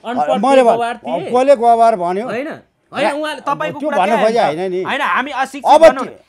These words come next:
Speaker 1: अब
Speaker 2: कस्तो
Speaker 1: सुन्नुहोस्,
Speaker 2: कुरा अरे?
Speaker 1: एक सय चार वर्ष राणा शासन
Speaker 2: यहाँ सुन्नु,
Speaker 1: सञ्चालन
Speaker 2: मल्ल राजाका
Speaker 1: गर्दाखेरि,
Speaker 2: पनि
Speaker 1: सुन्नु न, सुन्नु।
Speaker 2: पुर्खे त्यही थिए।
Speaker 1: एक सय चार, एक सय चार
Speaker 2: मल्ल
Speaker 1: वर्ष
Speaker 2: राजाले, यहाँ
Speaker 1: शासन
Speaker 2: सुन्नु न, यहाँ
Speaker 1: गर्दाखेरि,
Speaker 2: झापा आउनेहरू भेटिन्छन्।
Speaker 1: सुन्नुहोस् है,
Speaker 2: मल्ल
Speaker 1: एक सय चार
Speaker 2: कालका।
Speaker 1: वर्ष राणा
Speaker 2: बुझ्नु भएन?
Speaker 1: शासनले च-, गर्दाखेरि सबैलाई वञ्चित गरे। ब्राह्मणले चाहिँ पढ्ने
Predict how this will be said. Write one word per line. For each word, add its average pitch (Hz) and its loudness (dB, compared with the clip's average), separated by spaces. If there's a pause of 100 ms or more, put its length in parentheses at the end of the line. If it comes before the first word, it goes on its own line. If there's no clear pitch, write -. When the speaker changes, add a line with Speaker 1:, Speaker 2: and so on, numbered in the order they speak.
(140)
Speaker 1:
अब 285 4
Speaker 2:
कस्तो 285 4
Speaker 1:
सुन्नुहोस्, 302 0
Speaker 2:
कुरा 254 4
अरे? 127 -8
Speaker 1:
एक 285 -4
सय 285 -6
चार 269 -4
वर्ष 240 -12
राणा 233 -10
शासन 214 -14
Speaker 2:
यहाँ 240 4
सुन्नु, 240 0
Speaker 1:
सञ्चालन 208 2
Speaker 2:
मल्ल 285 8
राजाका 262 6
Speaker 1:
गर्दाखेरि, 262 2
Speaker 2:
पनि 262 4
Speaker 1:
सुन्नु 277 -2
न, - -6
सुन्नु। - -
Speaker 2:
पुर्खे 254 -2
त्यही 262 0
थिए। 170 -4
Speaker 1:
एक 269 -6
सय 277 -8
चार, 254 -8
एक 254 -8
सय 269 -12
चार 240 0
Speaker 2:
मल्ल 285 6
Speaker 1:
वर्ष 277 4
Speaker 2:
राजाले, 262 4
यहाँ 269 6
Speaker 1:
शासन 285 0
Speaker 2:
सुन्नु 247 0
न, - -2
यहाँ 240 0
Speaker 1:
गर्दाखेरि, 190 0
Speaker 2:
झापा 240 2
आउनेहरू 240 0
भेटिन्छन्। 165 -6
Speaker 1:
सुन्नुहोस् 247 -8
है, 254 -8
Speaker 2:
मल्ल 247 4
Speaker 1:
एक 262 2
सय 277 0
चार - -
Speaker 2:
कालका। 262 -2
Speaker 1:
वर्ष 254 -10
राणा 247 -4
Speaker 2:
बुझ्नु 240 -2
भएन? 190 2
Speaker 1:
शासनले 247 -2
च-, 240 -8
गर्दाखेरि 220 -10 (460)
सबैलाई 311 -2
वञ्चित 277 -8
गरे। 226 -4
ब्राह्मणले 226 -10
चाहिँ 220 -18
पढ्ने 233 -12